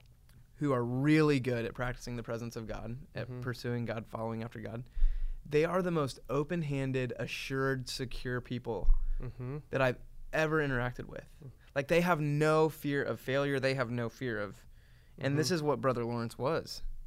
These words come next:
Speaker 1: Like, he was a guy that was like, "When I'm with him, I fear nothing."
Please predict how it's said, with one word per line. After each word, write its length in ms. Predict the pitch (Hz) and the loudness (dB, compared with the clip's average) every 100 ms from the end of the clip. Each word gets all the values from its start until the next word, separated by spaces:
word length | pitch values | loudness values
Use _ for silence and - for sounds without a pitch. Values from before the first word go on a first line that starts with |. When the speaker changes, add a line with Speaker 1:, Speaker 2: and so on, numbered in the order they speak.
| - - - | -14 -18 -4
Speaker 1:
Like, 260 | 135 127 - - - - - - | -2 -2 -8 -18 -18 -20 -20 -20
he 320 | - - 151 | -12 -4 -2
was 180 | 156 156 | 2 2
a 60 | 139 | 2
guy 160 | 127 135 | 2 2
that 80 | |
was 160 | 120 113 | -2 -4
like, 220 | 117 113 | -4 -4
"When 200 | 117 123 | -2 2
I'm 180 | 160 151 | 2 2
with 180 | 165 185 | 0 -2
him, 180 | 127 131 | -6 -4
I 100 | 127 | -4
fear 240 | - 143 | -4 -4
nothing." 320 | 127 127 - | -4 -6 -10